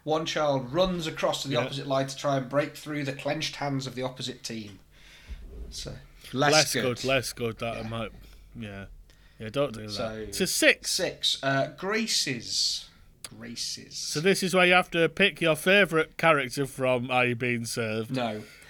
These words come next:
Speaker 2: And
Speaker 1: Well, you have to
Speaker 2: then
Speaker 1: pick your favourite character from Grace Under Fire.
Speaker 2: Oh.
Speaker 1: Right.
Speaker 2: Not even Grace and Favour.
Speaker 1: No. <laughs>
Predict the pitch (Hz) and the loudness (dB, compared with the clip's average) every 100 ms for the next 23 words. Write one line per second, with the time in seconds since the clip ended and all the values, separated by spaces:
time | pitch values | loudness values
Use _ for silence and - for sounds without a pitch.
0 | - 123 127 127 120 117 117 127 135 156 | -2 0 4 6 6 6 4 0 2 2
1 | 151 151 143 123 - - 135 135 127 139 | 2 0 0 0 -2 -6 0 0 0 0
2 | 123 120 - 120 107 156 - - - - | -2 -4 -4 -4 -4 -8 -12 -16 -16 -14
3 | - 139 151 160 170 170 175 175 160 156 | 4 8 10 10 10 10 8 4 0 -4
4 | 160 156 160 - - 143 143 165 165 170 | -4 -4 -4 -6 4 8 10 8 8 8
5 | 147 147 135 143 120 135 127 113 117 147 | 10 8 8 0 6 8 10 8 2 2
6 | 135 139 139 | 2 2 -2